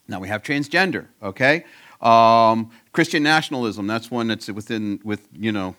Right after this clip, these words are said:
Carpe Fide crowd talks about that quite a bit. CoComelon. I grew up without CoComelon. I had shows like Gilligan's Island and the Banana Splits. Wholesome. Made sense,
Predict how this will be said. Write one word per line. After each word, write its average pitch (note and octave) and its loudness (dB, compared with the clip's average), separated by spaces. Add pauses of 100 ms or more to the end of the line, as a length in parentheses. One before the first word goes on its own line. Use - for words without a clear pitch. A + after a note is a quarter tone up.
Carpe G#2+ -6
Fide A2 -6
crowd F#2+ -6
talks - -8
about F#2+ -6
that F#2 -6
quite G2 -6
a F#2+ -8
bit. F#2 -6 (300)
CoComelon. D3+ 2 (680)
I E3 8
grew F3+ 4
up D#3 4
without B2+ 4
CoComelon. F#2+ -2 (840)
I B2+ 4
had D#3+ 2
shows C#3 -4
like G#2+ -4
Gilligan's C3 -2
Island A#2+ 0
and G2+ -6
the F#2+ -6
Banana G2+ -6
Splits. - -10 (680)
Wholesome. A#2 0 (960)
Made B2 2
sense, - 0